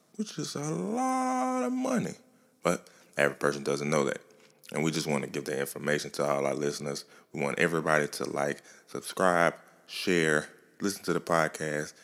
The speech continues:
get you some headphones, get you a pen. If it's something that you need, uh, uh, explanation on,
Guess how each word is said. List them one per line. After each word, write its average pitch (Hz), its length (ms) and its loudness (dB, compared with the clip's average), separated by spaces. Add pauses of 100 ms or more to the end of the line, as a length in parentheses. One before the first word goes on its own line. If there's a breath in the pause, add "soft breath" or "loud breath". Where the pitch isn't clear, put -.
(140)
get 110 180 -6
you 90 60 -2
some 71 200 -6
headphones, 98 720 0
get - 260 -8
you 78 100 -2
a 76 60 -6
pen. 107 560 -2 (300 loud breath)
If 87 120 -8
it's 113 140 0
something 95 320 -2
that 80 240 -4
you 92 100 -2
need, 80 380 -4
uh, 73 320 -4 (840)
uh, - 220 0
explanation 120 720 0
on, 123 320 0